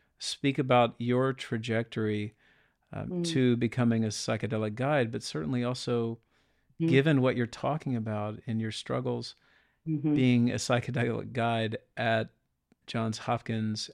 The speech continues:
Speaker 1: and one of the leaders in this space, uh, would you
Speaker 2: Mm-hmm.
Speaker 1: speak to that a little bit?
Speaker 2: Well, I, I'm not <laughs> quite sure where to begin because it isn't something I've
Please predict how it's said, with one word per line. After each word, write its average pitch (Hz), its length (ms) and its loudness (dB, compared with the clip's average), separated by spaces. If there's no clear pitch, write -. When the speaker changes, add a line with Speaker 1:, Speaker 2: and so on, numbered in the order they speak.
Speaker 1:
and 110 280 -4
one 117 240 -2
of 113 100 -4
the 113 100 -4
leaders 110 580 -2
in 107 140 -2
this 104 180 -4
space, - 520 -8
uh, 123 100 -6
would 160 180 0
you 165 60 2
Speaker 2:
Mm-hmm. 160 80 2
Speaker 1:
speak 139 200 -4
to 123 100 -4
that 120 180 -2
a 117 60 -2
little 107 220 -6
bit? 98 220 -10
Speaker 2:
Well, 208 460 10
I, 190 440 6
I'm 190 80 0
not 190 140 0
<laughs> - 160 -10
quite - 240 10
sure 220 200 12
where 196 200 12
to 180 80 8
begin 175 580 6
because 196 440 10
it 240 120 10
isn't 311 200 6
something 233 580 6
I've 175 320 8